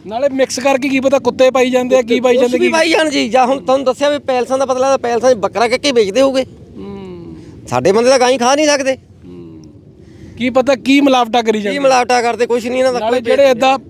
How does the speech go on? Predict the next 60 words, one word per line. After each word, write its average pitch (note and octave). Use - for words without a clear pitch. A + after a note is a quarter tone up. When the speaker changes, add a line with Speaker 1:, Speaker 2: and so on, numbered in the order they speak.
Speaker 1:
ਪਸ਼ੂ B3
ਲਿਆ C4+
ਲਿਆ B3
ਕੇ A#3+
ਮਾਰੀ A#3
ਜਾਂਦੇ, B3
ਬੰਦਾ A3+
ਮਾਰਨ A#3
ਨੂੰ B3
ਨਹੀਂ C4
ਟਾਈਮ A#3
ਥੋੜ੍ਹੀ G3+
ਲਾਉਣਾ। G#3+
Speaker 2:
ਬੰਦਾ E3
ਮਾਰਨ A3+
ਉਹਨਾਂ C#4
ਨੂੰ D#4+
ਕੀ D4+
ਮੁਸ਼ਕਿਲ C#4
ਹੈ C4+
ਜੀ, C#4
ਕੁਛ A3+
ਵੀ C#4+
ਨਹੀਂ D4+
ਹੈਗਾ। C4+
Speaker 1:
ਇਹਨਾਂ B3
ਦਾ C4
ਫੜ A3+
ਹੋਣਾ A#3
ਬਹੁਤ G#3
ਜ਼ਰੂਰੀ F3
ਹੈ। D3
Speaker 2:
ਜਿਹੜਾ G3+
ਐਡਾ G#3+
ਬੜਾ A3+
ਪਸ਼ੂ G3
ਝੜਕ A#3
ਦਿੰਦੇ F3
ਆ, B3+
ਬੰਦੇ G3+
'ਚ A3
ਤਾਂ B3
ਹੈ A3+
ਹੀ C4
ਕੱਖ C#4
ਨਹੀਂ। C#4
Speaker 1:
ਹੂੰ। E3+
Speaker 2:
ਬੰਦ-, F3
ਗ-, F3+
ਪਸ਼ੂ G3
ਦੀ A#3+
ਹੱਡੀ F#3+
ਧੌਣ A3
ਆ, A#3+
ਬੰਦੇ A3
ਦੀ G#3
ਹੈਗੀ F#3
ਇੰਨੀ A#3+
ਕਿਆ। G#3+
Speaker 1:
ਹੂੰ। E3+